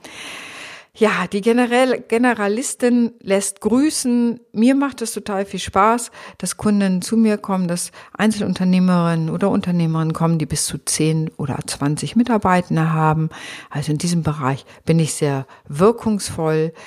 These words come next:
und, äh, weil da auch die Person des Einzelnen, des Unternehmerpersönlichkeit deutlich wichtiger ist, als wenn ich vielleicht im Konzern bin. Das egalisiert sich so vieles. Aber gerade in diesem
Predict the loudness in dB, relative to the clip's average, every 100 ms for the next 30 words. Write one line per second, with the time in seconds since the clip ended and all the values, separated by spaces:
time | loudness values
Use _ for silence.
0 | -20 -20 _ 0 2 2 0 -2 -8 -14
1 | -20 -20 -20 -12 -4 -4 -4 -6 0 2
2 | 2 4 4 2 -2 -6 -2 -2 -2 4
3 | 6 6 4 2 0 2 6 4 4 0
4 | 0 -2 -4 -2 0 2 0 0 -2 2
5 | 0 0 -2 -2 2 0 0 -6 -2 -2
6 | -2 -2 0 0 2 0 -2 -2 -4 -2
7 | 0 0 0 0 0 -4 -4 -4 -2 0
8 | 2 4 4 4 2 -4 -18 -10 -6 -4
9 | -6 -10 -2 2 2 2 2 2 2 0
10 | -4 -4 -6 -4 -2 -2 -4 -18 -8 -4
11 | -2 -2 0 2 2 0 -2 -6 -4 0
12 | 0 0